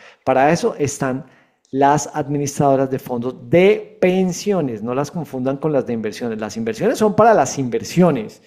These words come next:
para el día a día, para esos proyectos que tenemos, para esos sueños de corto, mediano y largo plazo. Y las pensiones, las A F Ps,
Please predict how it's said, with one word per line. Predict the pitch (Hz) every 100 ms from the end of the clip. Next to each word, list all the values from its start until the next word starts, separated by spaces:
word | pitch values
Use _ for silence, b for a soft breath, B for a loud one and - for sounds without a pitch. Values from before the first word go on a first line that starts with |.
| B B B
para | 120 120
el | 120
día | 117 120
a | 113
día, | 165 196 131 117
para | 123
esos | 123 170 -
proyectos | 185 135 131 156
que | -
tenemos, | - 127 131 165 160
para | 131 123
esos | 120 143
sueños | 180 175 175
de | 160 -
corto, | 143 139 165
mediano | 160 123 113
y | 131
largo | 127 123 127
plazo. | 127 104 - - b b b b b -
Y | 120 120
las | 131 160
pensiones, | - 208 208 220 165 160 -
las | 113 98 -
A | 117
F | 123 180
Ps, | 175 180 175